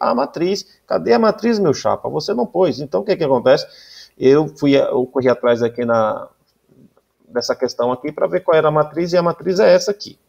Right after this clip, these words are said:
certo? Então, pra gente o que importa é a matriz que já tá aqui. Com base nessas informações, essas informações que ele fala é o enunciado e a, mais a matriz, que ele não deu mais uma vez e que está aqui pra você copiar e, e, e fazer aí.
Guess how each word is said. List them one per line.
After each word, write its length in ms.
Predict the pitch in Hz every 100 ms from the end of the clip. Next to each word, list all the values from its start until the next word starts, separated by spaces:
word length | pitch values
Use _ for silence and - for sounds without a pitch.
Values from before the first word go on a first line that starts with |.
| _
certo? 360 | - 156 180
Então, 160 | - 160
pra 160 | 156 151
gente 180 | 156 156
o 40 |
que 40 |
importa 380 | 147 143 160 170
é 20 |
a 40 | 165
matriz 360 | 170 147 143
que 100 | -
já 80 | 147
tá 140 | 147 -
aqui. 240 | - - _ _ _ - - - -
Com 200 | - 214
base 280 | 190 208 190
nessas 280 | 170 160 143
informações, 600 | 135 127 127 131 147 - -
essas 280 | 139 135 135
informações 560 | 139 127 127 127 123
que 100 | -
ele 100 | 135
fala 460 | 135 147 180 190 -
é 280 | 147 139 131 139
o 100 | 139
enunciado 640 | 151 - 143 135 170 -
e 180 | 165 185
a, 200 | 190 160
mais 360 | 131 156 185
a 60 | 175
matriz, 640 | 185 196 160 165 123 - -
que 80 | 113
ele 140 | 113
não 180 | 117 143
deu 260 | 120 135 127
mais 200 | 123 120
uma 160 | 139
vez 340 | 120 131 147 139
e 80 | 147
que 380 | - 117 151 _ -
está 280 | - 139
aqui 180 | 139 135
pra 160 | - 135
você 260 | 127 -
copiar 400 | 131 135 131 127
e, 180 | 135 143 -
e, 200 | 131 - _
e 120 | 131
fazer 320 | - 135 127
aí. 240 | - -